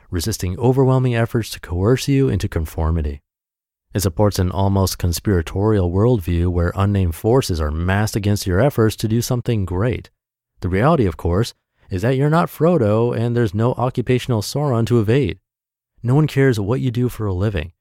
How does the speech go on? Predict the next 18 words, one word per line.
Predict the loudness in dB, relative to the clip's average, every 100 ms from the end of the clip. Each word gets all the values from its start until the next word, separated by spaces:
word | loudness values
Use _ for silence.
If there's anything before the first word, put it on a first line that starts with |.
| _ _
They | -8
care | 0 0 2
only | 2 4
about | 2 2 0
what | -2 -4
tangible | -4 -2 0 0
value | 0 0 2 2 0
you | 0 2 2
offer | 2 2 0 -2 0
the | -2 -2
world. | 0 -2 -2 -8 _ _ _ _ _ _ _ -10
Second, | -2 0 0 0 -4 _ _ -8
remarkable | 0 0 2 2 2
accomplishments | 2 -2 -2 -2 -2 -2
are | -2 -2
hard, | -2 2 4 4 0 -4
not | -4 -4 -4
scary. | -6 -4 -2 -4 -10